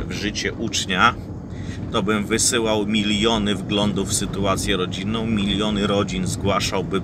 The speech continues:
znaczy, nie przesadzam z milionami, ale bym bardzo dużą ilość rodziców zgłaszał do sądu rodzinnego, żeby kuratorzy się rozpatrywali.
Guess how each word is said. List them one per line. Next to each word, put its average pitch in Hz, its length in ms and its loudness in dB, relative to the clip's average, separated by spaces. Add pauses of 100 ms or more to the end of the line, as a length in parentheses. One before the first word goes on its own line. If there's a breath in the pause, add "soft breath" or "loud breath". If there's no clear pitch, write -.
znaczy, - 360 -2
nie - 60 -4
przesadzam 110 380 0
z 90 60 -4
milionami, 92 420 0
ale 98 140 4 (420 loud breath)
bym 107 160 2
bardzo 110 300 6
dużą 107 340 -4
ilość 104 340 -4
rodziców 101 500 -4
zgłaszał 98 440 2
do 90 100 -4
sądu 107 360 -2
rodzinnego, 95 580 -2
żeby 95 240 -2
kuratorzy 95 440 2
się 90 100 -2
rozpatrywali. - 720 -6